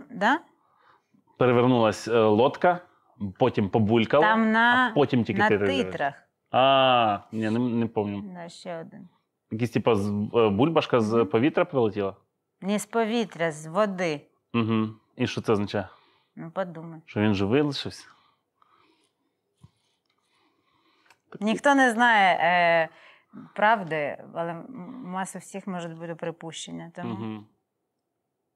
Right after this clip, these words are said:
Speaker 1: Арі Астер ж ніколи не пояснює свої фільми.
Speaker 2: Мгм.
Speaker 1: Як і... і... Блін, як... про кого, як, про кого я робила нещодавно лекцію? А, про Параджанова.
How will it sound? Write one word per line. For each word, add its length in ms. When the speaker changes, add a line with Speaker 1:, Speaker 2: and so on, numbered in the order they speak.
Speaker 1:
Арі 180
Астер 300
ж 200
ніколи 240
не 120
пояснює 480
свої 240
фільми. 340
Speaker 2:
Мгм. 440
Speaker 1:
Як 460
і... 300
і... 560
Блін, 180
як... 220
про 160
кого, 340
як, 200
про 140
кого 220
я 120
робила 460
нещодавно 480
лекцію? 300
А, 80
про 180
Параджанова. 600